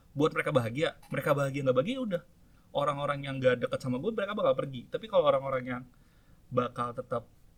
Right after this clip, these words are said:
apa istilahnya ya, eh, deket sama gua, mereka tetap akan bahagia dengan apapun yang gua lakukan. Jadi gua udah nggak melandaskan kebahagiaan gua dengan orang lain.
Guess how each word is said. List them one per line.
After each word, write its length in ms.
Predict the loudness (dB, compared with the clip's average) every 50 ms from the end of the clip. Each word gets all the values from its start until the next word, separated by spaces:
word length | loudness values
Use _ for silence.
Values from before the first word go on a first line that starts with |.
| -20 -20 -12
apa 240 | -10 -10 -10 -8 -10
istilahnya 480 | -12 -10 -6 -2 -2 -2 -2 -2 -6 -8
ya, 120 | -8 -8 -10 -14 -20 -20 -20 -20 -16 -10 -8
eh, 380 | -8 -8 -8 -10 -12 -12 -12 -14 -14 -18 -10 -2
deket 260 | -2 0 0 0 -2
sama 200 | -2 -2 -2 -2
gua, 160 | -4 -4 -4
mereka 200 | -4 -4 -4 -4
tetap 240 | -6 -4 -2 -2 -2
akan 220 | -2 -2 -2 -2 -2
bahagia 320 | 0 0 -2 -2 -2 -4
dengan 200 | -4 -2 -2 -4
apapun 300 | -2 -2 -2 -2 -2 -2
yang 120 | -4 -2
gua 140 | -2 -2 -2
lakukan. 340 | -2 -4 -8 -6 -6 -6 -6 -6 -12 -20 -20 -20 -20 _ -20 -20 -20 -20 -20 _ _
Jadi 180 | -6 -2 -2 -2
gua 140 | 0 0 2
udah 120 | 2 2 2
nggak 180 | 2 2 2 4
melandaskan 600 | 4 2 2 2 0 -2 -4 -4 -4 -6 -6 -4
kebahagiaan 500 | -2 0 0 0 0 -2 -4 -4 -4 -2
gua 120 | -2 -2
dengan 220 | -2 -2 -4 -4
orang 200 | -4 -4 -4 -6
lain. 200 | -6 -6 -8 -8